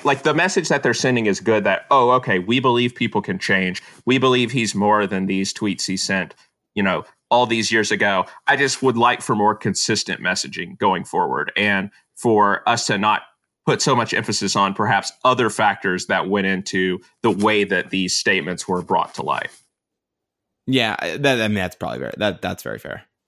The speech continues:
Speaker 1: Because whether it was a maga supporter or not, that doesn't matter, like, when you're looking at the actual statements.
Speaker 2: Sure. I mean, I definitely, I definitely agree with that. And I, I would, I would hope that people were, would be on board with that statement, but who knows?
Speaker 1: Yeah.
Speaker 2: Who knows?
Speaker 1: Not nowadays.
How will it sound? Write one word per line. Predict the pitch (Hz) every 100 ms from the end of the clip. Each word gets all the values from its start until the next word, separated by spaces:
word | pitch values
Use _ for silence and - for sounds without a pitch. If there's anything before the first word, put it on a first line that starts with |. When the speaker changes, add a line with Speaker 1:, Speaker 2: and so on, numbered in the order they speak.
| _
Speaker 1:
Because | - 180 190 160
whether | 208 226 214
it |
was | 185
a | 170
maga | 131 151 147
supporter | 135 120 131 127 113
or | 87
not, | 98 113 101 - _ -
that | 156
doesn't | 202 180 95
matter, | 113 117 -
like, | 98 95
when | 113 110
you're | 107
looking | 110 120 113
at | 101
the | 107 101
actual | 95 - -
statements. | - 92 - - - - _ _ _ -
Speaker 2:
Sure. | 202 - -
I | -
mean, | 101
I | 90 95
definitely, | 85 92 92 -
I | 101
definitely | 87 - 101
agree | 98
with | 98
that. | 101 92 - _ _
And | 110 104
I, | 98 113
I |
would, | 110 95
I | 117
would | 113
hope | 92 120 110
that | 101
people | 101 95
were, | 92 87
would | - 101
be | 92 92
on | 87
board | 90 92
with | 98 -
that | 98 101
statement, | - - 92 -
but | - - - -
who | 123
knows? | 104 71
Speaker 1:
Yeah. | - - - _ _ _ _ _ _ _ _ _ _
Speaker 2:
Who | -
knows? | 98 - -
Speaker 1:
Not | 107 113
nowadays. | 95 - - - -